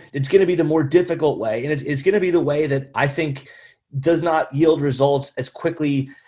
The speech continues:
as everybody wants. I think there's gonna be a, a good amount of cleansing in this program where he's going to weed out the players that, for one reason or another, he does not want to be here or, or,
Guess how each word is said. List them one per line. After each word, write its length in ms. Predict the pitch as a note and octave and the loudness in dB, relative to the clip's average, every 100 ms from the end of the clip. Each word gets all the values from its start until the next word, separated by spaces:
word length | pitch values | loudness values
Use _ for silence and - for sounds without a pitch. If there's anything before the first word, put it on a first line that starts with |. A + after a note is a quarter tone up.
| - | -8
as 100 | C3 | -6
everybody 460 | A#2+ C3 B2+ A#2 A#2 | -2 -2 -2 -2 -4
wants. 480 | A2+ A#2 C#2 - _ | -4 -6 -6 -14 _
I 120 | A#2+ | 2
think 260 | C3+ F3 E3 | 2 2 0
there's 160 | E3 - | -2 0
gonna 200 | E3 D3+ | 0 0
be 380 | E3 E3 D3 - | -2 -4 -6 -10
a, 100 | - - | -10 -4
a 80 | C#3+ | 0
good 200 | B2 F#3 | 4 4
amount 220 | E3+ E3+ | 4 2
of 100 | C#3 | 2
cleansing 500 | F#3+ G3+ D3 G#2 - _ _ | 2 2 2 -6 -10 _ _
in 120 | C3 | -4
this 160 | B2+ A#2+ | -2 -4
program 400 | - A2 D#2+ F2 | -4 -6 -8 -8
where 140 | A#2+ | -6
he's 220 | B2 D3 C3 | -4 -4 -2
going 300 | C#3+ E3 E3+ | 0 0 0
to 120 | C#3+ | -2
weed 260 | A#2+ D#3 D3 | -2 0 0
out 360 | C3 C#3 - _ _ - | 2 0 -2 _ _ -10
the 80 | C3 | -10
players 540 | - C3 C3 C#3+ D3 | -2 2 2 2 0
that, 280 | C3+ B2 - _ _ | 0 -2 -4 _ _
for 100 | C3+ | 2
one 300 | B2+ C#3+ D#3 | 4 4 2
reason 320 | C#3+ C#3 C#3+ | 0 0 -2
or 120 | C#3+ C3 | -2 -2
another, 440 | B2 A#2+ E3 E3+ - | 0 0 0 0 -6
he 440 | - C3 C3+ C3 B2+ | -10 -6 -6 -8 -4
does 260 | B2+ B2+ | -2 -2
not 220 | B2 A#2+ B2 | -4 -6 -4
want 180 | A2+ | -4
to 60 | A#2+ | -4
be 160 | D#3+ F#3 | -6 -4
here 280 | A#2 - _ _ _ - | -6 -10 _ _ _ -20
or, 120 | E2 | -10
or, 240 | - B2+ | -4 -2